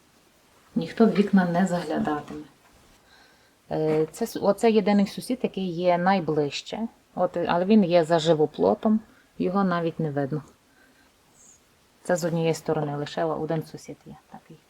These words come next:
Двадцять п'ять соток під хатою приватизовано, і навколо є ще сімдесят п'ять соток, теж приватизовано. Є два кадастрових акти. Це разом є гектар.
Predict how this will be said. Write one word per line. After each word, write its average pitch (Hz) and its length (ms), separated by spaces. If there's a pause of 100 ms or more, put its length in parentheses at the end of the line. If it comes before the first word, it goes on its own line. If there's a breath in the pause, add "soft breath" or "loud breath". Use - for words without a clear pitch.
Двадцять 185 480
п'ять 185 280
соток 175 500 (140)
під 185 300
хатою 156 580
приватизовано, 156 920
і 185 120
навколо 175 720
є 180 300
ще 180 260
сімдесят 165 600
п'ять 156 260
соток, - 640 (140)
теж 190 200
приватизовано. 156 920
Є 170 140
два 180 220
кадастрових 165 1080
акти. 175 560 (1400 soft breath)
Це 208 220
разом 156 540 (140)
є 156 340
гектар. 160 640